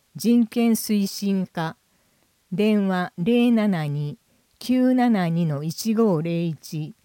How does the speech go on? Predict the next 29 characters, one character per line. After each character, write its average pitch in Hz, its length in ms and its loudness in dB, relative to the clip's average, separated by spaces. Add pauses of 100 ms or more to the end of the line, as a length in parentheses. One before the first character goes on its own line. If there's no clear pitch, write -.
(440)
内 240 240 2
線 220 480 -2 (140)
四 233 280 2
三 220 360 0
零 175 260 0
一 165 300 -4
へ。 127 200 -8 (920)
一 220 300 -10
時 262 140 -2
保 285 200 2
育 196 320 0
あ 160 100 -2
り、 143 240 -8 (280)
一 190 120 -2
週 277 380 -6
間 262 320 0
前 277 200 -2
ま 190 180 2
で 147 140 -4
に 139 260 -8 (540)
申 220 220 4
し - 140 -8
込 214 200 0
ん 180 60 0
で 156 80 -2
く 139 160 -10
だ 135 140 -8
さ 135 180 -10
い。 120 160 -12